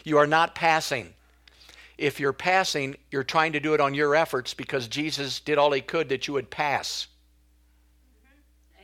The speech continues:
Are you listening? If I'm still trying to die to self, still trying to pass from one to the other, then I have to do it through what I do.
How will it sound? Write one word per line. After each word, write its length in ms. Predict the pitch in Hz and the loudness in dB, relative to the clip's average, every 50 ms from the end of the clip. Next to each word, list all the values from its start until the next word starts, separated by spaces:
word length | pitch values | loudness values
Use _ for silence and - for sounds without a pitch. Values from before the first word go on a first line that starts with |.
| - _ _ - | -20 _ _ -8
Are 100 | 123 123 | -6 0
you 40 | |
listening? 400 | 135 156 160 - - 131 107 95 - _ _ - - - - - - - | 2 2 2 2 0 -6 -8 -8 -12 _ _ -20 -20 -20 -20 -20 -14 -4
If 80 | 123 127 | 0 0
I'm 140 | 127 139 | 0 0
still 160 | - - 175 151 | 2 0 0 0
trying 180 | - 151 147 | 2 0 0
to 60 | 131 | -2
die 260 | 117 113 139 139 156 160 | 2 4 4 6 6 4
to 80 | 143 | 2
self, 300 | 131 - 156 143 131 120 | 0 0 2 2 2 2
still 200 | - - 156 143 | 0 -2 -2 -2
trying 200 | - - 143 135 | -2 -2 -2 -2
to 80 | 127 - | -2 -2
pass 320 | - - 147 147 143 - | 0 2 2 2 2 0
from 120 | - 147 135 | -2 -2 -2
one 140 | 139 143 | -2 -2
to 60 | 135 135 | 0 -2
the 100 | 135 147 | 0 0
other, 220 | 151 147 139 - - - - | 0 0 0 -4 -6 -4 0
then 100 | 156 139 | 2 2
I 80 | 135 135 | 2 4
have 160 | 156 175 - | 4 2 2
to 80 | - 160 | 2 -2
do 140 | 139 160 | -2 -2
it 100 | 165 160 | -2 -2
through 120 | - 147 151 | -2 -4 0
what 180 | 143 147 143 | 2 4 6
I 160 | 143 135 135 131 | 6 4 4 2
do. 360 | 127 170 190 147 98 85 | 2 2 2 2 0 -2